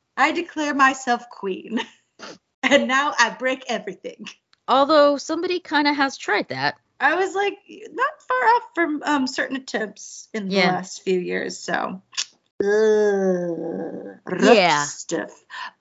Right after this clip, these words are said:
Speaker 1: But wouldn't that be an interesting film, book, television, play? Not all combined. It could be a scripted podcast if it was, like, a combined effort over, like,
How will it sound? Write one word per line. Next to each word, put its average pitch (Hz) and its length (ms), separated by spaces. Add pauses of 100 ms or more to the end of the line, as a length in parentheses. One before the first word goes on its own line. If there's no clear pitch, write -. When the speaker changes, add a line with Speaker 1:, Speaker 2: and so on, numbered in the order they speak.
Speaker 1:
But 294 400
wouldn't 269 260
that 320 120
be 269 120
an 233 80
interesting 220 640
film, 185 640 (160)
book, 190 480 (800)
television, 175 720 (200)
play? 170 460 (340)
Not 240 300
all 226 180
combined. 185 600 (440)
It 269 140
could 427 240
be - 340 (220)
a 196 80
scripted 208 400
podcast 185 640 (440)
if 247 160
it - 40
was, 233 160
like, 226 280
a 226 60
combined 226 720
effort 240 480
over, 220 280
like, 202 420